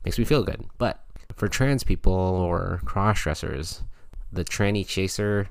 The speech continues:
is always around. My initial plan was to hopefully have, like, cross-dressers or transgender people tell me about their experiences with people who are tranny chasers who want to date them for what,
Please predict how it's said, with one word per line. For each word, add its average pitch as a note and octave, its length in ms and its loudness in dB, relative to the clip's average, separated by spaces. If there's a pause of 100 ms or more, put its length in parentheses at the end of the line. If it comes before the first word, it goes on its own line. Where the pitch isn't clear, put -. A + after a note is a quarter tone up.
(100)
is F#2+ 180 -2
always F2 320 -2
around. E2 400 -4 (600)
My G#2+ 100 2
initial C#3 300 4
plan A#2 200 6
was G#2 120 2
to G2+ 80 2
hopefully F#2+ 600 2
have, F2 280 2
like, - 260 -2 (260)
cross-dressers F#2 640 6
or F2 60 2
transgender F2 520 2
people - 360 2 (100)
tell A#2 120 4
me A#2 80 6
about G#2 220 2
their F#2+ 100 4
experiences G2 680 2
with D#2+ 180 0
people F2 340 4
who E2+ 220 0 (500)
are F2 80 2
tranny F2+ 320 2
chasers F#2 480 2
who F2+ 120 2
want E2+ 260 -2
to - 80 -4
date E2+ 240 -4
them - 260 -4
for - 140 -2
what, B1+ 200 -4